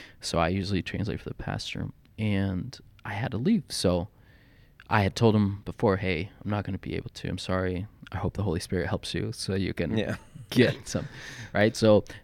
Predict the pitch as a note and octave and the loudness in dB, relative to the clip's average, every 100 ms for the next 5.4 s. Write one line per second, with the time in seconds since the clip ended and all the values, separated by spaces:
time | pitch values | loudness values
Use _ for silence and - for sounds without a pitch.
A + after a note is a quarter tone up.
0 | - - G2 G#2 A#2 A2+ D3 G#2 - G#2 | -6 0 4 6 8 8 6 4 2 2
1 | B2 - C2 G2 G2 - G#2+ G2+ F#2+ - | 0 -4 0 2 2 2 0 0 -4 -2
2 | C3 B2+ G2+ G2+ E2+ - - - G2+ G#2+ | 2 4 4 2 -2 -4 -4 0 2 2
3 | - E2+ F2+ G2+ B2+ G#2+ A2+ - A#2 A2+ | 0 0 6 10 12 12 8 4 4 6
4 | G#2 - - G#2 F#2+ - D3+ A2 G#2+ B2+ | 6 2 2 2 2 6 6 8 6 6
5 | G#2 G2+ - - | 4 0 -4 -8